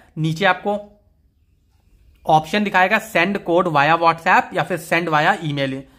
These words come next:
instead। ओके, तो आप चाहें तो WhatsApp पर कोड मंगा सकते हैं वेरीफाई करने के लिए नंबर को,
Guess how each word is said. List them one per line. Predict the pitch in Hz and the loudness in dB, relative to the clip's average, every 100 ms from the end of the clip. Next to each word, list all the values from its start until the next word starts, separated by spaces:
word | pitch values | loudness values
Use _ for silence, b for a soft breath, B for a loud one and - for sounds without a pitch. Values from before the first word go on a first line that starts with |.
| b - | b -8
instead। | 151 139 - 127 | -6 -6 -6 -6
ओके, | 135 147 180 | -6 -2 -2
तो | 135 - - 175 | -2 -8 -6 0
आप | 160 | 0
चाहें | 170 151 | 0 0
तो | 165 | 0
WhatsApp | 156 143 - 156 | -2 -2 -2 -4
पर | 175 | -4
कोड | 160 165 | -4 -2
मंगा | 165 160 | 0 -2
सकते | 165 165 170 | -2 -4 -4
हैं | |
वेरीफाई | 156 151 156 | -4 -4 -6
करने | 160 160 160 | -4 -4 -4
के | 160 | -4
लिए | 165 | -2
नंबर | 160 160 | -2 -4
को, | 165 240 254 | 0 0 0